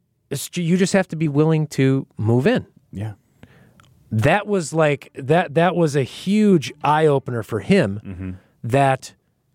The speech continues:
Speaker 1: wait, I don't have to plow,
Speaker 2: Yeah,
Speaker 1: you know, this
Speaker 2: twenty-five percent down. That's
Speaker 1: Right. It's a twenty percent gap between, oh, I,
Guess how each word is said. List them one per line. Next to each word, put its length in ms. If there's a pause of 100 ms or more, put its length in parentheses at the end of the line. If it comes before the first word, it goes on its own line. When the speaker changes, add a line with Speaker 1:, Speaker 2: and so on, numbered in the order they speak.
(960)
Speaker 1:
wait, 260
I 80
don't 180
have 160
to 140
plow, 880 (840)
Speaker 2:
Yeah, 200
Speaker 1:
you 100
know, 140
this 220
Speaker 2:
twenty-five 200
percent 360
down. 260
That's 260
Speaker 1:
Right. 200
It's 120
a 40
twenty 360
percent 320
gap 220
between, 460
oh, 120
I, 160